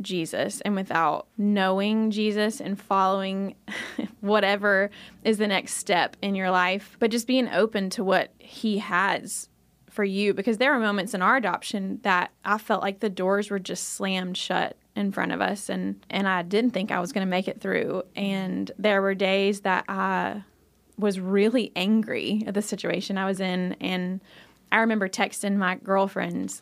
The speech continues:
every single prayer request. And even if it was just like, "I'm really, I feel really defeated today," like, to the point where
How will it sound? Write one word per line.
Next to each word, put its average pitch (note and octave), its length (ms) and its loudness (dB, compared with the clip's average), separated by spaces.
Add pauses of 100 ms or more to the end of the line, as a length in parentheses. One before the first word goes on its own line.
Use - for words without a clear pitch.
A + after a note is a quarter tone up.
(140)
every A#3+ 360 4
single A3 400 2
prayer G3+ 300 2
request. - 560 -4
And G#3+ 240 0
even B3 320 2
if B3 180 2
it A3+ 140 4
was G3+ 240 0
just G3 240 -2
like, F#3 480 0
"I'm G#3+ 380 2
really, G3+ 360 4
I G3 100 -2
feel G#3+ 260 0
really G3+ 240 4
defeated F#3 440 -2
today," G#3+ 440 2
like, F3+ 160 -2
to A#3+ 100 0
the G#3+ 80 2
point G#3 440 -2
where F#3 540 0